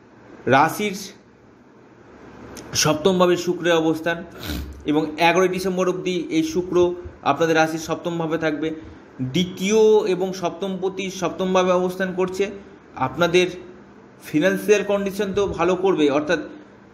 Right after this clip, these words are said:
যারা ব্যবসা করছেন ব্যবসা ক্ষেত্রে যথেষ্ট আপনারা সফলতা পাবেন এই সময়ে। কিন্তু এগারোই ডিসেম্বরের পর থেকে এটা আপনাদের সপ্তম পতি অষ্টমভাবে চলে যাবে এবং কেতুর সাথে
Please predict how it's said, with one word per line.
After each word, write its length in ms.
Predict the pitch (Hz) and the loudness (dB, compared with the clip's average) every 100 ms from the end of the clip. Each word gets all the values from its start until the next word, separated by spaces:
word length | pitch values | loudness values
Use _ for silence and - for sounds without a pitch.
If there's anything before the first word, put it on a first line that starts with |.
| - - - - 139 | -20 -20 -20 -10 2
যারা 180 | 170 160 | 4 4
ব্যবসা 420 | 135 156 156 208 | 4 2 2 -2
করছেন 300 | 202 196 196 151 | -2 -4 -4 -2
ব্যবসা 280 | 160 - 190 | -2 -2 -4
ক্ষেত্রে 260 | 196 190 | -4 -4
যথেষ্ট 380 | 175 170 185 185 190 | -2 -2 -2 0 0
আপনারা 320 | 180 180 180 180 | 0 0 0 0
সফলতা 380 | 170 175 175 | 0 0 0
পাবেন 280 | 175 175 175 | 2 0 0
এই 160 | 156 156 160 | -2 -2 -2
সময়ে। 260 | 156 156 185 - - - - - - - - - - - | -2 -2 -4 -12 -20 -20 -20 -20 -20 -20 -20 -20 -10 -2
কিন্তু 180 | 180 190 202 165 | 2 2 2 2
এগারোই 260 | 180 220 220 | 4 4 2
ডিসেম্বরের 460 | 208 208 202 202 180 | 2 -4 -4 -4 -2
পর 80 | 175 | -4
থেকে 320 | 175 185 185 185 - | -2 -6 -4 -4 -4
এটা 140 | 175 180 160 | -2 -2 -2
আপনাদের 260 | 156 180 170 | -2 -2 -2
সপ্তম 280 | 165 - 185 180 | -4 -2 -4 -2
পতি 200 | 185 165 - | -2 -2 -2
অষ্টমভাবে 520 | 156 - 180 180 175 | -6 -2 0 0 2
চলে 240 | 165 170 156 | 2 4 4
যাবে 200 | 160 165 165 | 4 2 0
এবং 120 | 175 - | -2 -2
কেতুর 280 | 180 196 190 | -2 -2 -4
সাথে 200 | 190 170 | -6 -4